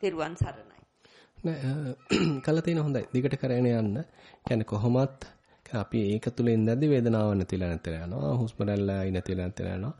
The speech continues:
Speaker 2: කියන්නේ ඕකේ, කියන්නේ අපිට හැම දෙයක්ම සමස්තයක් වශයෙන් පේන්න ගන්නවා. ඒකෙත්, කියන්නේ එහෙම අවස්ථාවත් අත්දකින්න. ඊට අමතරව හිතේ යම් හොඳට ඒකාග්‍රතාවය හැදිලා තියෙද්දි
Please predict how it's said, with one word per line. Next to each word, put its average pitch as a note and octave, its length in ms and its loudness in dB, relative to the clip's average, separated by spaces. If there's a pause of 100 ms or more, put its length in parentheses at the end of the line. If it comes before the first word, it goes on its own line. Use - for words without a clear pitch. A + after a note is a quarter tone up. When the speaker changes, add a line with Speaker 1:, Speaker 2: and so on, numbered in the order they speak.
(320)
Speaker 2:
කියන්නේ C3+ 280 0
ඕකේ, C3 380 4 (500)
කියන්නේ G2+ 220 0
අපිට A#2 200 -4
හැම A2 260 2
දෙයක්ම C#3+ 480 4 (520)
සමස්තයක් C3 580 2
වශයෙන් E3+ 300 4
පේන්න D3+ 240 6
ගන්නවා. D3 400 2 (680)
ඒකෙත්, C#3 320 2 (460)
කියන්නේ - 280 0
එහෙම A#2+ 280 6
අවස්ථාවත් C3+ 840 4
අත්දකින්න. A2 560 4
ඊට - 580 -8
අමතරව B2 340 4
හිතේ B2+ 360 4
යම් B2 180 6
හොඳට A#2 280 4
ඒකාග්‍රතාවය B2 640 4
හැදිලා A#2+ 260 2
තියෙද්දි C3+ 420 4